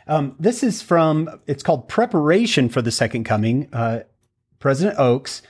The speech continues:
um, in April of two thousand four. And he says, and I, I use, I would, I sometimes use this in my class. "What if the day of his coming were tomorrow? If we knew we would meet the Lord tomorrow, you knew it,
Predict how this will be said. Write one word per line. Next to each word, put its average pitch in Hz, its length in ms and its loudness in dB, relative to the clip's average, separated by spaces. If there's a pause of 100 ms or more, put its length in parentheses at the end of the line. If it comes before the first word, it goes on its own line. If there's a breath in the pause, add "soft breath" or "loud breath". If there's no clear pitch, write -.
(300 soft breath)
um, 117 300 0
in 117 320 -2
April 135 260 0
of 143 100 -4
two 143 120 0
thousand 117 300 0
four. 117 400 -4 (460 soft breath)
And 113 200 -6
he 147 100 0
says, 139 460 -4
and 131 260 -4
I, 143 220 0
I 147 60 2
use, 170 320 2
I 143 180 2
would, 135 220 -2 (180)
I 135 160 2
sometimes 135 480 0
use 113 160 0
this 110 180 -4
in 110 100 -4
my 104 120 -6
class. - 420 -16
"What 185 160 0
if 285 160 -2
the 240 100 0
day 139 240 2
of 139 120 0
his 131 160 -4
coming 117 400 -4
were 110 140 0
tomorrow? 92 720 -10 (680 soft breath)
If 104 160 -10
we 233 220 2
knew 190 400 2 (320)
we 127 140 0
would 180 180 0
meet 156 240 0
the 143 100 2
Lord 131 240 0
tomorrow, 104 460 -4
you 160 240 2
knew 185 220 4
it, - 280 -16